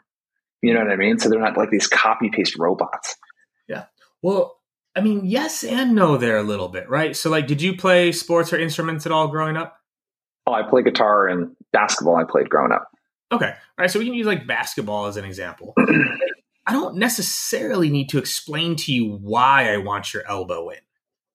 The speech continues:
Speaker 2: I can. But
Speaker 1: Yeah.
Speaker 2: if I'm practicing with you, it's like, "Hey, like, bring, bring your elbow in for,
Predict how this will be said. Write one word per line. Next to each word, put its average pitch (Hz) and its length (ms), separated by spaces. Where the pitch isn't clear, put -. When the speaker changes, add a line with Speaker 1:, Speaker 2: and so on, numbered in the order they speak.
Speaker 2:
I - 20
can. 165 600
But - 80
Speaker 1:
Yeah. 185 100
Speaker 2:
if - 40
I'm 190 140
practicing - 640
with 110 240
you, 104 240
it's 151 160
like, 165 140
"Hey, 185 180
like, 120 200
bring, 170 220
bring 190 220
your - 100
elbow 180 340
in 147 220
for, 120 520